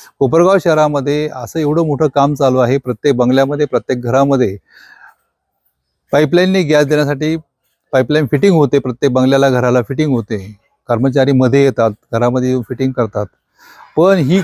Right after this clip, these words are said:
कोण आहेत, ही मंडळी कोण आहेत? त्यांच्याकडे कुठल्या प्रकारचा आयडी प्रूफ नाही,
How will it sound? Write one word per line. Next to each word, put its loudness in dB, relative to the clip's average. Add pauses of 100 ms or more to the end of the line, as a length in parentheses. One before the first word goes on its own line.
(120)
कोण 4
आहेत, 2
ही -8
मंडळी -2
कोण -2
आहेत? -2
त्यांच्याकडे -2
कुठल्या -2
प्रकारचा -2
आयडी 2
प्रूफ -6
नाही, -8